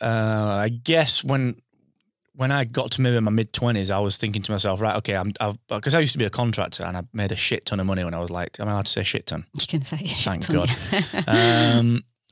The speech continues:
Speaker 1: beep. <laughs> So I made a shit ton of money from,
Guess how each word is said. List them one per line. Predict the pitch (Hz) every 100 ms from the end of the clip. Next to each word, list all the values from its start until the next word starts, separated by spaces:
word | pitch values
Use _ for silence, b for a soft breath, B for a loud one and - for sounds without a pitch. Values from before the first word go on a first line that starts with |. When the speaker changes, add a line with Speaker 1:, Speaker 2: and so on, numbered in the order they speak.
| _
Speaker 1:
beep. | 311 302 302 - -
<laughs> | B 202 190
So | - - -
I | 135
made | 147 131
a | 131
shit | - 175 131
ton | 147
of | 135
money | 135 127 107 B 349 330 285
from, | 220 143 135 123 117